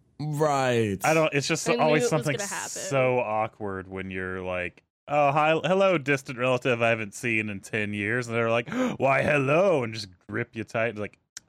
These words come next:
Speaker 2: I don't like
Speaker 1: Yeah.
Speaker 2: this, actually.
Speaker 3: I don't want this.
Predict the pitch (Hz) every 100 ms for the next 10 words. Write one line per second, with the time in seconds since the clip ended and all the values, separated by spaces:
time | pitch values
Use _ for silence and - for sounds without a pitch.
0 | - 131 151 120 117 110 107 98 107 -
1 | 120 113 113 _ _ _ _ - 269 254
2 | - 254 233 _ - - 214 220 _ _
3 | - 202 _ 269 -